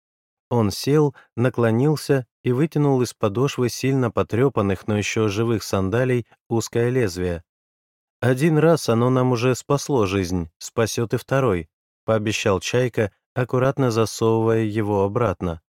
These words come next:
"Ножичек, конечно, полезный, но ты на колодки посмотри", напомнил Лёха командиру, сам сев на соломе. "Толстенная деревяха.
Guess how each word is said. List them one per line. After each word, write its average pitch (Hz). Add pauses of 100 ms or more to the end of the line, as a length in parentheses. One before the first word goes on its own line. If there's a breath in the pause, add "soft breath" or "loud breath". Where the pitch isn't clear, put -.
(680)
"Ножичек, 156
конечно, 156
полезный, 98 (360)
но 123
ты 131 (100)
на 127
колодки 135
посмотри", 117 (360)
напомнил 117
Лёха 104
командиру, 107 (160)
сам 127
сев -
на 104
соломе. 101 (480)
"Толстенная 139
деревяха. 117